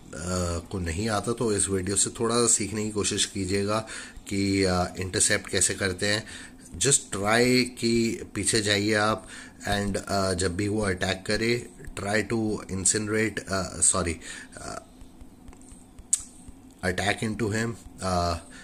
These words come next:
अब इसके पास special two है, तो अभी मैं intercept करने की कोशिश नहीं करूँगा। I'll try to just avoid him। मैंने गलती से parry ले लिया, I didn't want to take parry।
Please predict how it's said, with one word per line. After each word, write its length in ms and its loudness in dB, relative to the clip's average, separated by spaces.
अब 160 -4
इसके 220 0
पास 140 2
special 360 2
two 180 2
है, 100 4
तो 180 0
अभी 340 0
मैं 140 2
intercept 440 0
करने 240 -6
की 60 -2
कोशिश 440 0
नहीं 180 0
करूँगा। 560 0
I'll 180 -2
try 300 0
to 100 0
just 180 0
avoid 460 0
him। 360 -4
मैंने 240 -6
गलती 280 -4
से 120 -2
parry 240 -2
ले 180 0
लिया, 300 0
I 60 0
didn't 420 -4
want 200 -6
to 100 -2
take 280 -4
parry। 260 -2